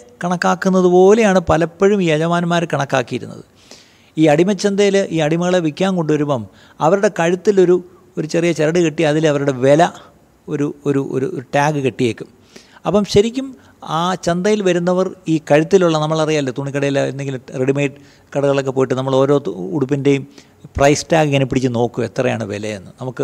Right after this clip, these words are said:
മേടിക്കാൻ പറ്റുമോ എന്ന്. അതുപോലെ ഈ അടിമകളെ ഇങ്ങനെ ചന്തയെ കൊണ്ട് നിരത്ത് നിർത്തുമ്പം അവരുടെ കഴുത്തിൽ കെട്ടിയിരിക്കുന്ന ആ വില, ആ ടാഗ് ഓരോരുത്തരും ഒന്ന് നോക്കിയിട്ടാണ് അവർക്ക് പറ്റുന്ന വിലയാണെങ്കിലേ അവരത് മേടിക്കത്തുള്ളൂ. അപ്പം അങ്ങനെ ഒരാൾ വന്ന് "ശരി ഈ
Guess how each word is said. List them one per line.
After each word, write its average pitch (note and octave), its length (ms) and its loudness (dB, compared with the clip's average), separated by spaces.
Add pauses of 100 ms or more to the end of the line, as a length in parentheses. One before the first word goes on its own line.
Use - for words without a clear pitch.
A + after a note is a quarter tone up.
(140)
മേടിക്കാൻ B2+ 340 -2
പറ്റുമോ A#2+ 320 2
എന്ന്. G2+ 120 -16 (260)
അതുപോലെ E3 340 4
ഈ G3 60 6
അടിമകളെ F3+ 340 6
ഇങ്ങനെ F#3 180 4
ചന്തയെ E3 300 -2
കൊണ്ട് E3+ 240 -2
നിരത്ത് D#3 360 -4
നിർത്തുമ്പം C#3+ 420 -4 (360)
അവരുടെ D#3+ 240 4
കഴുത്തിൽ E3+ 360 2
കെട്ടിയിരിക്കുന്ന F3 600 0 (100)
ആ D3 100 -2 (100)
വില, C#3 240 4 (320)
ആ C#3 80 -6
ടാഗ് D#3 400 0
ഓരോരുത്തരും D3+ 320 2
ഒന്ന് C3+ 160 -4
നോക്കിയിട്ടാണ് C3 480 -4
അവർക്ക് B2 240 -6
പറ്റുന്ന C3+ 300 -6
വിലയാണെങ്കിലേ B2+ 640 -4 (500)
അവരത് C3 340 4
മേടിക്കത്തുള്ളൂ. D#3+ 600 4 (540)
അപ്പം F3+ 220 2 (120)
അങ്ങനെ B3+ 380 0
ഒരാൾ G3+ 340 4
വന്ന് F#3 300 2 (180)
"ശരി E3 260 0 (140)
ഈ F#3+ 100 -2